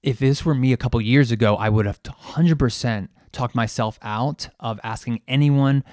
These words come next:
for exactly what I wanted in this moment. I would have been like, "I'm a burden. No one wants to do this, da, da, da, da."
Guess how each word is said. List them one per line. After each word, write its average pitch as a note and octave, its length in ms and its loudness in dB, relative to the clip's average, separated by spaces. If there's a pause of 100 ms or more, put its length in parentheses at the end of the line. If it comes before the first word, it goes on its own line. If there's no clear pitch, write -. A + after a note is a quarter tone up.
(140)
for A2 180 -2
exactly B2 380 -2
what A2+ 160 -2
I G#2 80 -2
wanted G2+ 380 -4
in G2+ 100 -2
this G2+ 180 -4
moment. A2+ 320 -2
I G#2 100 -6
would G#2+ 120 -8
have G2 60 -12
been G2+ 120 -10
like, F#2+ 160 -12
"I'm F#2+ 280 -8
a F#2 40 -10
burden. B2+ 500 0
No A2+ 100 0
one G#2+ 180 -2
wants G#2 260 -8
to G#2 60 -14
do C3 240 -4
this, B2 260 -2
da, G#2+ 180 -6
da, G2+ 80 -8
da, G#2 120 -8
da." B2+ 180 -2